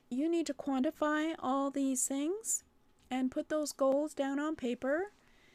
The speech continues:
and let's get started building your business to grow.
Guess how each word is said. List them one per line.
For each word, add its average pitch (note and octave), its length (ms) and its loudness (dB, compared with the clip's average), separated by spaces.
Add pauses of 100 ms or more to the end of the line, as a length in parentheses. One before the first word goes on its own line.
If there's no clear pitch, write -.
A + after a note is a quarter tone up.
(200)
and C4+ 180 -2
let's C#4 300 -2
get D4 240 -2
started C4+ 500 -2
building C4 400 0
your C4 100 -2
business B3+ 500 0
to - 100 -8
grow. C4 500 0